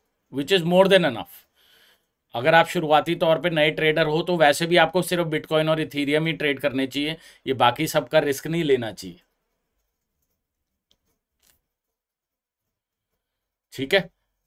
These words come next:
तो अभी डेल्टा इंडिया में करो तुम लोग केवल बिटकॉइन और इथेरियम। आगे जाके एक हफ्ते भर में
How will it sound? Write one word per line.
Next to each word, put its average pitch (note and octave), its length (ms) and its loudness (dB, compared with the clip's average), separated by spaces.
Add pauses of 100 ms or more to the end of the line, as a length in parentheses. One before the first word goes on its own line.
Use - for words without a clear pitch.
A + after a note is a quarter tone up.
(140)
तो E3+ 120 4
अभी E3+ 480 4
डेल्टा E3+ 360 6
इंडिया G3 380 6
में G#3 140 2
करो F#3+ 220 4
तुम G3+ 180 -2
लोग G3 260 0
केवल F#3+ 280 2
बिटकॉइन F3+ 520 2
और F#3+ 100 4
इथेरियम। F3 520 0 (600)
आगे D#3+ 280 6
जाके G3 340 6 (1000)
एक F3+ 260 4
हफ्ते F3+ 260 2
भर F3+ 160 6
में G#3 260 0